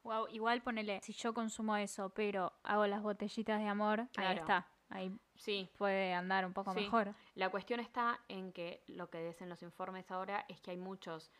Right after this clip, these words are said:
Speaker 2: plásticos que se producen que no son
Speaker 1: Claro,
Speaker 2: reciclables.
Speaker 1: sí, eso es lo que dijimos. Sí,
Speaker 2: Entonces,
Speaker 1: la, esta,
Speaker 2: ahí
Speaker 1: estas bolsitas no se pueden reciclar, ¿o sí? No, mentira, sí,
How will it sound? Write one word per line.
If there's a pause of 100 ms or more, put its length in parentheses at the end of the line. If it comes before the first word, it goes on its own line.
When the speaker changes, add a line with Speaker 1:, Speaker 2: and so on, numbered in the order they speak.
(260)
Speaker 2:
plásticos
que
se
producen
que
no
son
Speaker 1:
Claro,
Speaker 2:
reciclables.
Speaker 1:
sí,
eso
es
lo
que
dijimos. (260)
Sí,
Speaker 2:
Entonces, (120)
Speaker 1:
la,
esta,
Speaker 2:
ahí
Speaker 1:
estas
bolsitas (440)
no
se
pueden
reciclar,
¿o
sí? (260)
No,
mentira,
sí,